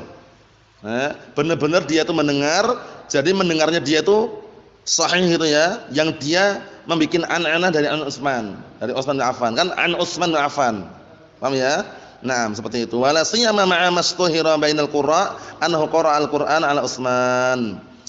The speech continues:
Terlebih-lebih lagi sebagaimana sudah masyhur di antara para qurra, para pembaca Al-Qur'an, bahwasanya Abu Abdurrahman As-Sulami tersebut membaca Al-Qur'an, naam, di hadapan Utsman bin Affan radhiyallahu anhu. Wa asnaduhu,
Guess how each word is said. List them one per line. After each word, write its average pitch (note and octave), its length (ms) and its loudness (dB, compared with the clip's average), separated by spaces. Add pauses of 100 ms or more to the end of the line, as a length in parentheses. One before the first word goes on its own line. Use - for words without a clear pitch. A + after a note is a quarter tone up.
(520)
Terlebih-lebih F3+ 480 2
lagi D#3 320 0
sebagaimana D#3 560 0
sudah D3 160 2
masyhur E3+ 480 2
di D#3 80 2
antara D3+ 240 0
para D3 560 0
qurra, D#3+ 320 2
para D3+ 160 2
pembaca C#3 320 0
Al-Qur'an, C#3+ 400 -2
bahwasanya D#3 560 0 (400)
Abu C#3+ 240 0
Abdurrahman F3 560 2
As-Sulami D#3 400 0
tersebut C#3 720 0
membaca C#3+ 240 0
Al-Qur'an, C#3 800 0 (320)
naam, C#3+ 260 -2
di C#3+ 140 0
hadapan C3+ 320 0
Utsman C#3+ 320 -2
bin F3 160 0 (320)
Affan D3 560 -2
radhiyallahu B2 400 -2
anhu. A2 120 -8 (200)
Wa B2 80 -2
asnaduhu, D3+ 960 -2